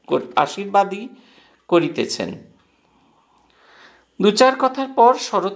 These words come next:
মহারাজের কথা উঠিল। মহাপুরুষজি বলিলেন, "আহা, যে শনিবার শরৎ মহারাজের অসুখ হলো, তার আগের সোমবার দিন তিনি মঠে এসেছিলেন। সেদিন গভর্নিং বডির মিটিং ছিল। আমায় বললেন, 'দেখুন, শরীরটা বড় খারাপ হয়ে যাচ্ছে,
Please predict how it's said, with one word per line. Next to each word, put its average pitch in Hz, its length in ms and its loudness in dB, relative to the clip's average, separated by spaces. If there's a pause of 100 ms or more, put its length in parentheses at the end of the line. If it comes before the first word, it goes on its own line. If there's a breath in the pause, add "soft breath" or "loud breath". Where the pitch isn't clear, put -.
(100)
মহারাজের 202 600 -4
কথা 156 300 -4
উঠিল। 107 420 -6 (160)
মহাপুরুষজি 175 600 -6
বলিলেন, 156 640 -8
"আহা, 160 420 -2 (400 loud breath)
যে 185 200 0
শনিবার 247 480 -4
শরৎ 170 460 -6
মহারাজের 208 400 -8
অসুখ 196 380 -10
হলো, 143 320 -8 (320 loud breath)
তার 175 160 0
আগের 170 300 -2
সোমবার 214 520 -6
দিন 214 160 -14
তিনি 202 240 -12
মঠে 151 360 -6
এসেছিলেন। - 640 -8 (480 soft breath)
সেদিন 208 360 -6
গভর্নিং 202 480 -2
বডির 226 280 -8
মিটিং 147 360 -10
ছিল। 117 280 -14 (520 soft breath)
আমায় 170 280 -2
বললেন, 165 500 -4 (460 soft breath)
'দেখুন, 147 640 -10 (200 soft breath)
শরীরটা 160 480 -6
বড় 165 260 0
খারাপ 139 400 -2
হয়ে 131 140 -8
যাচ্ছে, - 560 -12